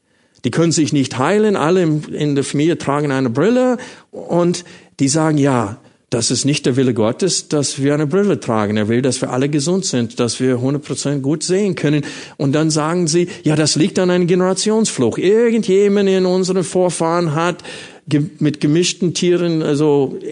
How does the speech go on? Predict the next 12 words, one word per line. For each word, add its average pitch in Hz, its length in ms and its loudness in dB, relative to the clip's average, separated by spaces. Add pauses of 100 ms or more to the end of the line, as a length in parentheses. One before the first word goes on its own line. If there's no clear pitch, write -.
(120)
Maultier 165 640 2
und 151 560 -2
Ochsen, 156 800 -2 (320)
äh, 147 180 -6
gepflückt 156 500 -2
und 143 360 -2
jetzt 143 500 -2
haben 143 280 -2
wir 117 80 0
diesen, 98 500 -4 (180)
das 104 200 -8
Problem. 95 480 -6